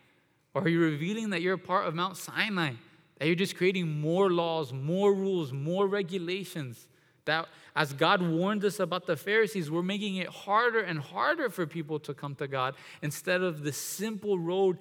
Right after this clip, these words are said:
that leads us to repentance. It's a simple road, but what? It's a narrow one, right? Narrow is the gate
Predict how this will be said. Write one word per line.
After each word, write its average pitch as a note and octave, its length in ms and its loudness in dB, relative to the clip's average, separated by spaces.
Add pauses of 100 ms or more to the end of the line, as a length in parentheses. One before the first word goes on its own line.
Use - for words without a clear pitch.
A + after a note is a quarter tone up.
(220)
that D3+ 160 -2
leads F3+ 320 -4
us E3+ 140 -6
to E3 140 -4
repentance. D#3+ 760 -6 (640)
It's D3 160 0
a D3+ 80 2
simple B3 360 2
road, F#3 220 4
but D#3+ 120 4
what? G3+ 260 0
It's - 120 -4
a E3 60 0
narrow F3 400 4
one, D#3 220 2
right? F#3+ 320 -2 (480)
Narrow F#3 460 6
is E3+ 160 0
the D3+ 100 -2
gate B2+ 360 -2